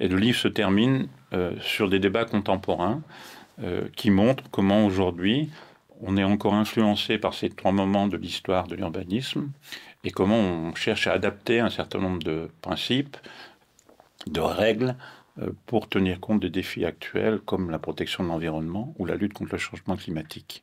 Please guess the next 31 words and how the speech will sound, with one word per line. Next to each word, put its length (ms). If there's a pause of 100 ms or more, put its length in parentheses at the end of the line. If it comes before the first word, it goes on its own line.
(140)
Le 160
choix 220
de 40
l'iconographie, 800
je, 180 (160)
euh, 280
c'est, 560 (100)
en 100
fait, 300
ce 100
livre 320
est 80
tiré 320
de, 340
de 100
cours 420
que 120
j'ai 200
fait 200
pendant 400
de 160
longues 300
années 340
à 80
l'Institut 440
d'urbanisme 580
et 60
dans 140
les 100
écoles 200
d'architecture. 720